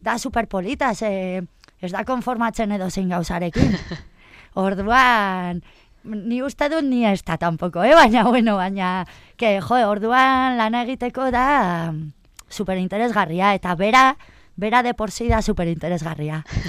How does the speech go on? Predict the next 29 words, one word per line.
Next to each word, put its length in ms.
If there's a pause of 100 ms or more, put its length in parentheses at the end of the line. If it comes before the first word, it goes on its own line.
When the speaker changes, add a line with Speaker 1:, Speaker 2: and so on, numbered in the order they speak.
(1040)
Speaker 2:
Bueno, 200
eta 220
hala, 200 (120)
bi, 800
bi 240
gizaki 400
interesgarri 640
hauek 180
elkartu 400
ziren, 460
orain 280
urte 220
terdi 240
lan 240
kubeka 540 (180)
jaso 240
zenuten, 540 (260)
bi 240
adierazpideok 800
uztartuz 500
zerbait 480
egiteko. 520 (260)
Zerbait 400
hura 320
da 160
Gorria 460
edo 180
haren 240
ondorio? 540